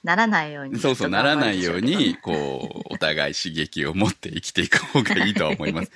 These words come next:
Speaker 2: <laughs> まあ、なっちゃったらなかなか戻すの大変だからね。
Speaker 1: そうね。
Speaker 2: はい。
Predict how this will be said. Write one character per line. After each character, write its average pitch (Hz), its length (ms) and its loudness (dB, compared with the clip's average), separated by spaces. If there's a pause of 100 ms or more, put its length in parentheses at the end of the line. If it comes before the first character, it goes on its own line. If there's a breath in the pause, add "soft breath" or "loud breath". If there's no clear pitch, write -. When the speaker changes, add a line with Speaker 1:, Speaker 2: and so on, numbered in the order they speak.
(140 loud breath)
Speaker 2:
<laughs> - 180 -14
ま 82 80 -2
あ、 - 20 -2
な 120 160 4
っ 156 100 -4
ち - 100 -2
ゃ 127 40 4
っ - 40 -4
た 151 140 0
ら 160 80 4
な 95 140 0
か 95 100 0
な 92 120 2
か 90 100 0
戻 92 380 0
す 90 100 -4
の 69 100 -8
大 76 220 -2
変 73 160 -4
だ 73 100 -8
か - 100 -10 (120)
ら - 20 -4
ね。 175 220 -2 (260)
Speaker 1:
そ - 200 -12
う - 40 -14
ね。 247 260 -8
Speaker 2:
は - 120 -12
い。 151 140 -14